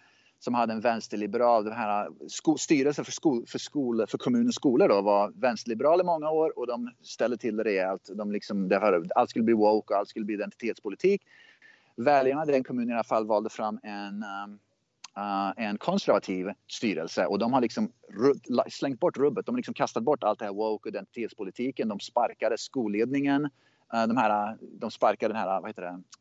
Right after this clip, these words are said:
perso-, som chef för sko-, personen som chef för skolan och så vidare och så vidare. Poängen här är att lärarna har nu gått i strejk. Lärarna accepterar inte utfallet av valet, av, av det demokratiska valet som röstade fram, där kommunens invånare röstade fram en konservativ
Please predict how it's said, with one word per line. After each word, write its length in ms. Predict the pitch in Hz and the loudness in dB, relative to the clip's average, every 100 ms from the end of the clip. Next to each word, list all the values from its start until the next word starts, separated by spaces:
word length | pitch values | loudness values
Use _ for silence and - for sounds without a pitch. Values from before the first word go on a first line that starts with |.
| _ | _
perso-, 240 | - - - | -10 -8 -4
som 220 | 131 107 | 0 0
chef 220 | - 135 | 0 -2
för 80 | 139 | -2
sko-, 220 | - 131 | -2 -2
personen 280 | 113 113 113 | -2 -4 -4
som 100 | 101 | 0
chef 200 | 131 139 | 2 2
för 80 | 139 | 2
skolan 320 | - 127 110 | 2 4 4
och 60 | 113 | 0
så 80 | |
vidare 180 | 120 107 | -2 0
och 60 | 110 | -2
så 60 | |
vidare. 220 | 113 101 104 - - - - | -2 -2 -2 -6 -20 -10 -2
Poängen 280 | 170 180 160 | 0 0 -4
här 200 | 143 127 | -4 0
är 100 | 117 | 0
att 100 | 113 _ _ _ _ - | -2 _ _ _ _ -8
lärarna 760 | 127 180 175 120 160 196 110 98 _ | 0 0 2 -2 -2 -2 -4 -8 _
har 140 | 143 | -6
nu 160 | 135 127 | -4 -2
gått 220 | 123 120 | -4 -4
i 40 | |
strejk. 460 | 117 - 151 120 - _ _ - | -10 -6 -2 -2 -4 _ _ -6
Lärarna 540 | 127 180 147 135 175 | 2 4 6 4 0
accepterar 720 | 202 156 - 160 - 139 139 135 | -4 -6 -6 -10 -6 -2 0 0
inte 560 | 165 107 90 - 156 92 _ - | -2 -4 -6 2 2 2 _ -2
utfallet 640 | 147 110 - 127 131 135 - | 0 0 0 2 2 2 -2
av 220 | 123 101 | -6 0
valet, 420 | 113 123 131 82 - | 2 4 2 0 0
av, 220 | 120 107 | -2 0
av 140 | 127 | -4
det 80 | 113 | -2
demokratiska 720 | 113 120 117 123 117 120 - 107 | -2 -2 -2 0 0 -2 -8 -2
valet 420 | 113 135 107 - | 2 4 2 -4
som 180 | 123 107 | -6 -2
röstade 380 | 117 - 107 | -2 -2 -6
fram, 340 | 101 180 143 107 | -4 0 0 2
där 140 | 117 | 0
kommunens 640 | - 135 127 180 208 196 | 0 -2 2 2 2 0
invånare 640 | - 165 113 117 147 143 135 | -2 -2 2 2 4 2 0
röstade 380 | 120 120 117 110 | -2 0 -2 0
fram 320 | - 170 110 | 2 4 4
en 60 | 110 | 0
konservativ 840 | - 156 - 135 107 - 107 85 | -2 -4 0 2 0 0 -6 -6